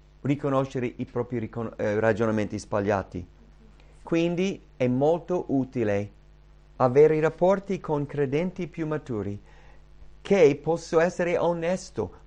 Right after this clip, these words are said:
posso esprimere come sto pensando, quindi non sto lì con un bel sorriso, sto lì condividendo di cuore quello che penso, quello che vedo,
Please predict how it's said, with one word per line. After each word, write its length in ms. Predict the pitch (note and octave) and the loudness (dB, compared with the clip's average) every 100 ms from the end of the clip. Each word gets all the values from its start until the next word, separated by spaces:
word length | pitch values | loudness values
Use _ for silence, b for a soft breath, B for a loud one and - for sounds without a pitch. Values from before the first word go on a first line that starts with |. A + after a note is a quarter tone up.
| - | -2
posso 400 | D#3+ D#3 E3+ D#3 | -2 0 0 0
esprimere 840 | D3 - - E3 F3+ G3 D3+ A#2+ | -2 -12 -8 -4 -2 0 0 0
come 280 | - D3 D#3+ | -2 -4 -4
sto 260 | - E3 | -2 -2
pensando, 720 | D#3 E3 D3+ - D#3+ A#2 G2 B B | -2 -6 -4 -2 -2 0 -2 B B
quindi 340 | - D3+ B2+ | -2 0 2
non 240 | C3 F#3 F#3 | 2 0 -2
sto 240 | - G3 | -4 -4
lì 240 | E3+ D3+ | -2 -4
con 180 | C3 C#3 | -2 -4
un 140 | B2+ A#2+ | -2 0
bel 180 | C3+ | 0
sorriso, 520 | C3 C#3+ C#3 D3 B2 B B | 0 -6 -4 -2 -4 B B
sto 280 | - - E3 | -20 -4 -2
lì 220 | E3 E3 | 0 -2
condividendo 840 | - D3+ D#3 D#3 D3+ C#3 E3 F3+ E3+ | -4 -6 -4 -2 -2 0 -2 0 -4
di 180 | D#3+ D#3+ | -6 -10
cuore 480 | - F3 F3 C#3 G#2 - - b b b b - - | -6 -6 -4 -8 -10 -20 -20 b b b b -20 -6
quello 300 | - E3 E3 | 6 6 6
che 160 | E3+ | 2
penso, 480 | D#3 - F3 E3+ C3 | -2 0 0 0 -4
quello 300 | A2 D3+ D#3 | 0 2 2
che 160 | E3+ D#3 | 0 0
vedo, 460 | E3 E3+ C#3 A2 | 2 2 2 2